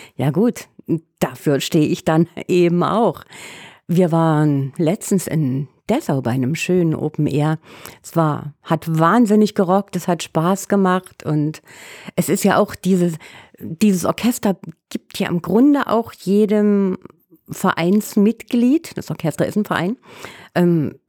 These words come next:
eine Oase. Das ist eine Oase des Miteinanders. Wir feiern auch zusammen.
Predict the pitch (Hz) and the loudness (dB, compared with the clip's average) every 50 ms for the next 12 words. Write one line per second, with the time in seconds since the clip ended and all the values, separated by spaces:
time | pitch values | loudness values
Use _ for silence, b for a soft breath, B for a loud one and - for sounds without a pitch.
0 | _ - 175 185 190 - - 185 - - 160 175 185 202 202 160 156 127 107 156 | _ -2 -2 0 0 0 0 -2 -2 0 0 2 2 2 2 0 -2 -4 -4 -4
1 | 180 185 190 - - - - - - 113 - 196 196 - 135 123 - - 202 240 | -4 -6 -6 -6 -8 -8 -6 -6 -2 -2 0 0 0 0 0 -2 -2 -2 -2 0
2 | 233 247 214 226 208 - - 233 240 - - - 202 208 196 - 156 180 220 240 | 0 0 -2 -2 -4 0 0 0 0 0 0 0 0 0 0 0 0 0 2 2
3 | 240 233 240 - B B B B B B - 220 226 214 - - 180 175 180 220 | 2 0 -2 -6 B B B B B B 0 0 0 0 -2 -4 -2 0 0 2
4 | 247 262 247 - - 226 240 240 - - - - - 240 202 208 202 202 214 220 | 2 2 0 0 0 0 -2 -2 -6 -12 -8 -4 -2 0 0 2 2 2 2 2
5 | 226 233 | 2 0